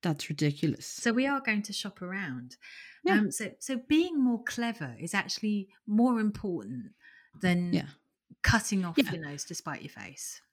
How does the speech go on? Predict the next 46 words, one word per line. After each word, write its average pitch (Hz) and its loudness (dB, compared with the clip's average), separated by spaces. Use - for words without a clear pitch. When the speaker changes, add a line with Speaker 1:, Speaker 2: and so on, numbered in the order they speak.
Speaker 1:
But 214 4
you'll, 202 6
I 180 2
mean, 160 8
in, 160 2
in 170 4
terms 160 6
of 143 0
shopping 147 4
around 143 8
for, 131 -2
for 156 -2
things, 143 6
you 143 2
have 151 -2
to 160 -4
be 156 4
sure 143 4
that 151 2
you 156 4
will 151 6
get 143 2
the 147 0
same 156 6
level 143 6
of 139 0
service, - -2
Speaker 2:
Or 208 6
as 139 8
Speaker 1:
right? - 2
Speaker 2:
close 156 8
Speaker 1:
So, - -6
Speaker 2:
as - -12
you 160 -8
can. 120 -4
Speaker 1:
or 226 8
as 202 10
close 147 4
as 156 2
you 160 0
can. 220 4
I - 0
mean, 175 6
we're 202 4
not 214 4
saying, 180 4